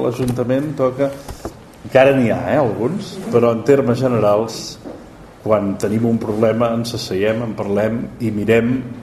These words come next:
allò entre tots què podem fer i així hem pogut tirar endavant durant quatre anys. Per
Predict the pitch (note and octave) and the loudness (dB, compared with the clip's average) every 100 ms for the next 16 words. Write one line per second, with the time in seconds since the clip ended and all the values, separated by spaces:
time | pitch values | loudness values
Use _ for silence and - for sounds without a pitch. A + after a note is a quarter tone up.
0 | - G#2+ G#2+ G#2+ G2+ F#2+ F#2 A2+ A2 G#2 | -14 -4 0 2 2 0 -2 -2 -2 -2
1 | G2+ - - B2 - - A2+ A#2+ G#2 G2 | -2 0 2 2 0 -2 -2 0 -2 -4
2 | - A#2 C#3 F#3+ - - - - - - | -4 -2 -2 -4 -10 -18 -20 -20 -20 -10
3 | A2+ A2 G#2+ - A2+ B2 A#2 A2 G2+ A2 | -2 -2 -2 0 2 2 2 0 -4 -4
4 | A2 G#2 - A2 G#2+ G#2 G#2 G#2 A2 G2+ | -2 -4 -2 0 0 0 0 -2 -2 -2
5 | F#2+ G2 F#2+ A2 G2 F2+ - | -2 -6 -2 -2 -2 -8 -8